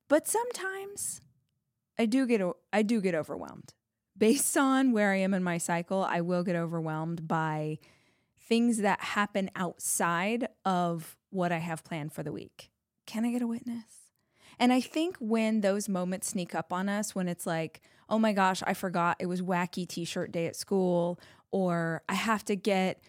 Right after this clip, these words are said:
you know, pumpkins from the harvest fair this weekend," or, "I have all of these things that I really wanna do, and they're outside of the regular programming," and I will freak myself out because I'm not gonna be able to accomplish it all.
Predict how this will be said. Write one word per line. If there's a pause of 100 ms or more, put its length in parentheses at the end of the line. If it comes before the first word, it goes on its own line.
(440)
you
know,
pumpkins
from
the
harvest
fair
this
weekend,"
or,
"I
have
all
of
these
things
that
I
really
wanna
do,
and
they're
outside
of
the
regular
programming," (360)
and
I
will
freak
myself
out
because (520)
I'm
not
gonna
be
able
to
accomplish
it
all.